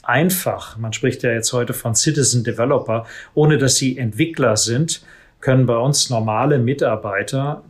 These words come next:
können auf diese Daten in einer Form Zugriff haben, wie sie sie brauchen, und das in kürzester Zeit, ohne dass sie ein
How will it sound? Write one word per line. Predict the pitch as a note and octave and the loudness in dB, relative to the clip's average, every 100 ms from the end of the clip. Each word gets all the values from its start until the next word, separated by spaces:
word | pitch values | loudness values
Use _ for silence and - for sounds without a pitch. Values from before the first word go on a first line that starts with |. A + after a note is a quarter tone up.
| - | -4
können | C3+ C3 C#3 B2+ - | 2 2 2 -2 -4
auf | C3+ - | -6 0
diese | B2+ G#2+ | 0 0
Daten | - G#2 B2 - C3+ C3+ C3+ | 0 0 0 0 0 0 -4
in | C3 A2+ | -6 -4
einer | G#2+ G#2+ | -4 -4
Form | - A#2 B2+ C#3+ | -4 -2 -2 0
Zugriff | - D3+ B2+ A#2+ - | 0 0 -2 -4 -2
haben, | G#2 A2+ G#2+ | -2 -2 -2
wie | A#2+ | -2
sie | A2 D3+ | 2 2
sie | D3+ C3 | 2 -2
brauchen, | - G2 A#2+ E3 B2 C3 C3 - - _ - | 0 2 2 2 0 -2 -4 -14 -20 _ -2
und | A#2+ | 0
das | C#3 E3+ | 2 2
in | C#3 | 2
kürzester | - F3 - C3 - B2 | 0 0 0 -2 -2 -2
Zeit, | - D3 B2+ A2+ | 0 0 0 -2
ohne | C#3 C3 | -2 -2
dass | A#2+ A#2 | 0 -2
sie | B2+ | -2
ein | A2+ | -4